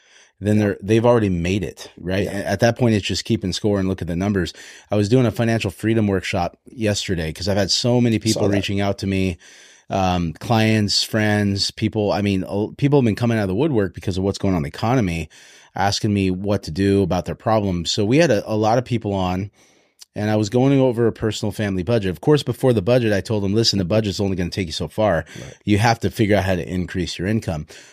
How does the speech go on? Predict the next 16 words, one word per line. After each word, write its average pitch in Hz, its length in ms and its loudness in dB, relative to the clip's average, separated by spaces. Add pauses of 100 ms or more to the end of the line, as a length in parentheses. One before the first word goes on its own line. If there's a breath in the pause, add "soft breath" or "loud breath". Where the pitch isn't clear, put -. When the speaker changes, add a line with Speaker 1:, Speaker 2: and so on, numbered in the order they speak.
Speaker 1:
But 123 100 2
I 123 60 4
told 180 260 2
them, 139 120 4
I 127 60 4
said, 131 180 0
"Listen, 135 340 2 (680)
if 180 260 2
you 233 160 0
just 151 320 2
do 131 160 4
this 131 200 2
budget 90 440 -2
for 104 160 -4
six - 440 -2
months, 90 500 -4